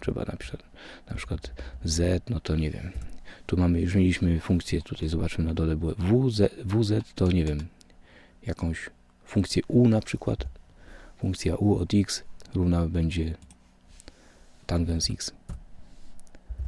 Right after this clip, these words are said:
Tangens X. E, tangens. Tangens X. I zobaczcie, że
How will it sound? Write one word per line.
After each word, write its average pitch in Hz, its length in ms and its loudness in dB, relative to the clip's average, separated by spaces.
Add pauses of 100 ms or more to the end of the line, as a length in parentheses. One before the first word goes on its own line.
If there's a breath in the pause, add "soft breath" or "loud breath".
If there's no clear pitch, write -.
(200)
Tangens 80 480 -4
X. - 220 -12 (280)
E, 82 200 -2 (840 loud breath)
tangens. 82 640 2 (600 loud breath)
Tangens 82 500 -4
X. - 260 -4 (4000 loud breath)
I 117 60 8
zobaczcie, 107 400 4
że 101 280 6